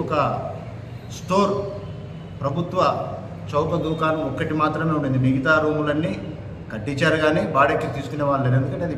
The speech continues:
బిజినెస్ ఏరియా కాదు. ఆ క్రమంలో మూడు వందల రూపాయలకి తీసుకోలేని పరిస్థితుల్లో అప్పట్లోనే తొమ్మిది వందల పైచిలకు ఒక్కొక్క రూమ్కు బాడిగని చెల్లిస్తూ రూములు తీసుకొని, సరే ఆ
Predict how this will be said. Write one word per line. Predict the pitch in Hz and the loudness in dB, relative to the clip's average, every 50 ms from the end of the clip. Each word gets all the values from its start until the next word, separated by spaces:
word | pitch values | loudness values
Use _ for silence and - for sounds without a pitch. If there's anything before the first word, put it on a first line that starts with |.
| 120 123 | 0 0
బిజినెస్ | 127 127 151 151 151 151 143 135 | 2 2 2 0 0 -2 -4 -4
ఏరియా | 139 147 147 139 - 127 | -2 -2 -2 -2 2 2
కాదు. | 131 135 127 - - - - - - - - - - - - - - - - - - - - - - 113 127 | 4 4 4 2 -2 -4 -8 -10 -12 -14 -14 -14 -14 -16 -16 -16 -16 -16 -14 -14 -14 -14 -14 -10 -2 2 4
ఆ | 156 156 156 | 4 4 4
క్రమంలో | 156 156 160 185 190 196 190 190 180 - - - | 4 4 4 4 4 6 6 8 8 6 6 4
మూడు | 143 156 160 165 165 | 2 2 4 4 4
వందల | 160 160 160 156 147 151 | 4 4 2 2 2 2
రూపాయలకి | 165 170 165 180 180 175 180 175 175 - | 2 2 4 4 4 2 2 0 -2 -2
తీసుకోలేని | 165 160 - - 165 160 160 156 156 - 147 | -2 -4 -2 -2 -2 -2 -2 -2 -2 -2 -2
పరిస్థితుల్లో | 135 139 - - - - 156 151 139 131 117 127 127 123 | -2 -2 -4 -8 -8 -8 -6 -4 -2 -2 -2 -2 -4 -4
అప్పట్లోనే | - - 170 165 175 180 175 180 175 170 | -2 -2 0 0 0 0 0 0 -2 -2
తొమ్మిది | 170 160 170 175 175 175 | 0 -2 0 0 0 0
వందల | 170 170 170 165 160 - | 0 2 2 0 0 2
పైచిలకు | 156 156 160 - 170 165 160 - 151 - - - - - 135 | 0 0 0 0 0 0 0 -2 -4 -4 -4 -6 -6 -6 -6
ఒక్కొక్క | 123 135 143 127 143 127 147 | -4 -2 -2 0 0 2 2
రూమ్కు | 156 165 - - - 127 120 - - - - - - - - - - - - - - - - - - - 117 | 2 2 2 0 0 -4 -4 -6 -8 -8 -10 -10 -10 -10 -10 -10 -10 -10 -10 -10 -10 -8 -8 -8 -6 -2 2
బాడిగని | 127 147 151 165 170 160 - - - | 4 4 6 6 4 4 2 2 0
చెల్లిస్తూ | 147 151 160 160 - - - - 127 131 | 2 2 2 2 0 0 -2 -2 0 0
రూములు | 143 156 165 170 170 160 160 | 0 2 2 2 2 2 2
తీసుకొని, | 147 123 - - 143 139 165 196 214 - - - - - - - - - - - - - - - - - - - - - - - - - - - - | 0 0 -2 -2 -2 -2 -2 -2 -4 -4 -6 -6 -6 -6 -8 -8 -8 -10 -8 -8 -8 -8 -8 -8 -8 -6 -6 -6 -6 -6 -6 -6 -6 -6 -8 -6 0
సరే | - 156 170 196 208 196 196 202 - - - 147 | 2 4 6 6 4 4 2 -2 -2 -2 2 4
ఆ | 151 | 4